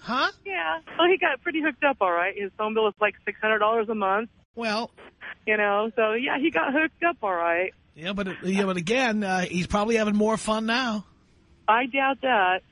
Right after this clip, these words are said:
Speaker 1: Well, is he
Speaker 2: I,
Speaker 1: begging,
Speaker 2: I bet
Speaker 1: is he
Speaker 2: I'm
Speaker 1: begging
Speaker 2: having
Speaker 1: you to,
Speaker 2: more
Speaker 1: is he
Speaker 2: fun than
Speaker 1: begging you to come back?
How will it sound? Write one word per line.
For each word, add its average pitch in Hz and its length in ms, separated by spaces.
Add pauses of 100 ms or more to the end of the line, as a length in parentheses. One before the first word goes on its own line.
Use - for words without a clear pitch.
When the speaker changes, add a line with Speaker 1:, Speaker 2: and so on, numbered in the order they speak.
(160)
Speaker 1:
Well, 190 160
is 208 200
he 208 120
Speaker 2:
I, - 40
Speaker 1:
begging, 196 280
Speaker 2:
I 254 60
bet - 80
Speaker 1:
is 175 100
he 214 60
Speaker 2:
I'm 196 60
Speaker 1:
begging 202 160
Speaker 2:
having 208 200
Speaker 1:
you 220 60
to, 208 80
Speaker 2:
more 196 80
Speaker 1:
is 185 100
he 220 60
Speaker 2:
fun 208 80
than 160 60
Speaker 1:
begging 214 340
you 226 100
to 214 80
come 208 240
back? 208 560